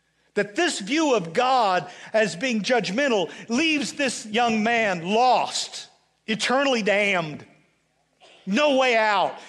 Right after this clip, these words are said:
And Jesus is saying, "I'm gonna change that image of God. I've come to tell you that's not who the Father is. I, I've, I've come to tell you that."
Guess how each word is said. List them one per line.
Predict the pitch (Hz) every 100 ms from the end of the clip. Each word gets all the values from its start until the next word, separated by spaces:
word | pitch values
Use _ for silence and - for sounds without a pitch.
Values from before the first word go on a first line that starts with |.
| 185
And | 196 175
Jesus | 311 349 269 208
is | 226
saying, | 277 226 151 - - - _ _ - -
"I'm | 160 190
gonna | 156
change | - - 247 247 170 113 104 - - - - _ _ _ _ _ _ -
that | 151
image | 143 143 120 135
of |
God. | 120 123 - - _ _ _ _ _ _ _ _ _ _ _ -
I've | 175
come | - 240
to | 180
tell | - 277
you | 233
that's | 208 214 226
not | 240
who | 160 233
the | 185
Father | - 233 208 170 185
is. | 202 117 - - - - _ _ _ _ _ _ _ _ _ _
I, | 185 185
I've, | 196
I've | 190 -
come | 269 285
to | 240
tell | - 294 277
you | 247 175 - -
that." | 226 185 - - -